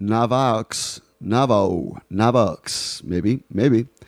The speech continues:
a professor of genetics and Department of Medicine, <laughs> co-director of the Mitochondrial and Metabolic Disease Center at the U C San Diego School of Medicine,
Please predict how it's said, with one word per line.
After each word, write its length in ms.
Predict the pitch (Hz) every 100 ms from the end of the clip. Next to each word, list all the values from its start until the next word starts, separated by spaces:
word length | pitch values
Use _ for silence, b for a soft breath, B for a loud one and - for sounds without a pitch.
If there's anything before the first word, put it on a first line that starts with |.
| B B
a 120 | B 104
professor 440 | 110 151 135 175
of 80 | 143
genetics 540 | 131 131 139 139 -
and 160 | 117 113
Department 380 | 104 123 120 127
of 60 |
Medicine, 540 | 110 110 107 113 110 -
<laughs> 40 | -
co-director 680 | 147 156 147 123 120 120 98
of 300 | 110 104 - _ b b b
the 100 | 98
Mitochondrial 880 | 104 117 120 - 120 123 123 123 110
and 320 | 104 101 98 -
Metabolic 640 | 101 120 107 110 107 98 -
Disease 380 | 101 87 123 120
Center 340 | - 98 98
at 120 | 90 -
the 80 |
U 120 | 104 120
C 160 | -
San 280 | 104 104 95
Diego 440 | 87 92 87 92
School 320 | 92 - 131 120
of 60 |
Medicine, 420 | 104 98 - 95